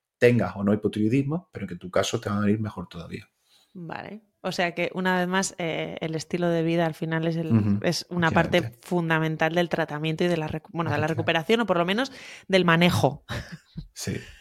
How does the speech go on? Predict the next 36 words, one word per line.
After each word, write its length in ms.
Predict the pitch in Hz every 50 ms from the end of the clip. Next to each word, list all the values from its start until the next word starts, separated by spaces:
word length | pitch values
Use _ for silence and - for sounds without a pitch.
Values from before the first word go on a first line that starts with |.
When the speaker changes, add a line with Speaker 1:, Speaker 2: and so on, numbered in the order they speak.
| - - -
Speaker 1:
sí, 80 | 113
sí, 140 | 104 95 98
sí. 100 | 101 101 101 - - _ _ _ _
Speaker 2:
Muchas 280 | 311 339 - 277 254 220
gracias, 480 | 208 208 214 202 226 208 190 185 - 180 -
Joaquín 420 | - 214 202 202 220 233 233 220
Puerma, 520 | 214 226 220 220 226 240 247 269 285 - -
Speaker 1:
Vale. 460 | - - 196 196 190 190 185 185 185
Speaker 2:
eh, 40 | 180 185
médico 420 | 196 208 208 202 214 214 220 220
malagueño, 560 | 214 202 185 180 175 175 190 202 208 214 220
nos 100 | 202 190
ha 80 | 208 190
quedado 240 | 196 196 190 190 190
claro 300 | 202 196 202 196 190 185
con, 80 | 190 185
con 100 | 190 196
la 40 | 208 202 196
Speaker 1:
Maravilla. 180 | 196 196 190
Speaker 2:
anécdota 440 | 185 196 208 202 208 202 185 202 196
de 80 | 190 190
la 140 | 185 190 190
Alpujarra 500 | 185 175 - 190 175 - 202 196 190 185
y 60 | 185
Granada. 560 | 185 185 180 185 190 196 208 233 254 - - - _
Eh, 680 | - 220 208 196 190 185 180 180 180 180 175 175 175 175
le 100 | 180 190
podéis 240 | 175 185 185 185 - 214
encontrar 360 | 202 190 196 185 190 185 185
en 140 | 185 185 180
redes 240 | 190 185 185 180
sociales, 580 | - 185 175 - 190 180 180 180 170 - - - _
arroba 500 | 165 170 185 190 190 180 170 - - _ -
D 220 | 165 185 185 175
R, 220 | 175 170 - 226 220
doctor 420 | 190 175 - _ - 165 165 -